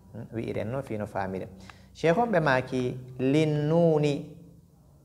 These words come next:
in taskun wa lit tanwini arba'u ahkamin." Ɓe maki lin nuni no wodani nunu.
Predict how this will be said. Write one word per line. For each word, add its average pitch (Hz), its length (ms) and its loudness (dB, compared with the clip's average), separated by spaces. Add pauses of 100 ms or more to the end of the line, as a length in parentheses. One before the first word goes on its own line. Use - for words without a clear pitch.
(120)
in 151 320 0
taskun 233 760 4 (580)
wa 120 160 2
lit 123 300 -4
tanwini 117 920 0 (420)
arba'u 147 800 6
ahkamin." 95 680 -4 (1500)
Ɓe 110 80 -4
maki 151 400 4
lin 151 320 2
nuni 160 500 2
no 117 160 -2
wodani 135 520 6
nunu. 127 500 2